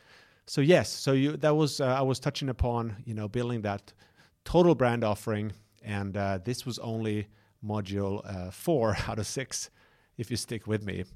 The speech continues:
I have a website where you can check out all of this, and I explain this more in detail, and you can find that at the future academy dot com. And if you clink, click, <laughs> if you clink, no, I meant to say, if you click courses, you will find that.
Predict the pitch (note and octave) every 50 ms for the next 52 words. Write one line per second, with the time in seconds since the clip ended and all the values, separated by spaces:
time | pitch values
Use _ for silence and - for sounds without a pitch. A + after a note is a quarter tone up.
0 | - _ - C#3 D#3+ D#3+ C3+ B2 B2 B2 A#2+ - - G#2+ G2 G#2 G#2+ G#2+ G#2 G#2
1 | - G#2+ F#2+ F2+ F#2+ - - - G#2+ - G#2 G2 G2 - - A2+ A2 A2+ A#2 A2+
2 | G2+ A2 G#2 - - G2+ F#2+ F#2 F#2+ G2 - - - - G#2 G2 G2 G2 - -
3 | - G#2+ G#2 G2 F#2 F#2+ F#2 F#2+ - F#2+ F#2 F#2 F#2 - - - - - _ -
4 | G#2+ A2 G2+ G#2+ F2+ - G#2+ G2 G2 F#2+ G2 F#2+ F#2 F#2+ F#2 F#2 G2+ - - A2
5 | - - - G#2+ G#2 - - G2+ G2 F#2 F#2 F#2 F2+ F2+ - - D#3+ E3 D#3+ D#3+
6 | D#3 - - _ - _ - - - _ _ - G#2 G2+ G2 - - G2 - -
7 | - A#2+ A2+ A2 A2 - - - _ _ - _ - B2+ A#2 A2 - - - -
8 | - - - - G2+ - - - - A2 G2 - - - - D#3 C3+ A#2+ A2+ A2
9 | - - - _ - A#2+ G#2+ G2+ G#2 G#2+ G#2 - - - G#2 F#2 F#2+ F#2+ - -
10 | _ _ C3+ A2 A2+ G#2 - - - B2+ B2+ - - - - - - C#3+ C#3 C3
11 | - - F#2+ F2+ - - - - - G2+ G2 - - G#2 F#2 F2+ - - -